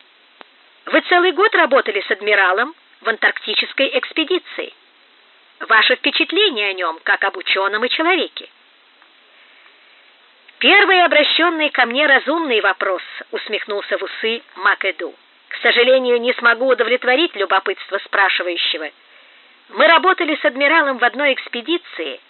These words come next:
и в одном географическом пункте, но в разных областях. Он администратор, я астроном. Почти не сталкивались.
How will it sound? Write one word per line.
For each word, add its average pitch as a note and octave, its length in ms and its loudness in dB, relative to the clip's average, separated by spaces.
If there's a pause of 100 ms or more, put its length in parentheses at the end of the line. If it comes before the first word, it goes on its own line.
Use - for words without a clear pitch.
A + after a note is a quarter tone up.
(320)
и B3 100 0
в A#3 80 2
одном C4+ 400 2 (160)
географическом B3+ 1000 0
пункте, - 640 -6 (340)
но A3 160 2
в G#3+ 40 -2
разных D4+ 420 2
областях. C#4 680 -4 (480)
Он C4 200 4
администратор, B3+ 920 0 (380)
я E4+ 220 4
астроном. D#3 540 -4 (680)
Почти C4 320 2
не F4+ 140 0
сталкивались. B3+ 640 -2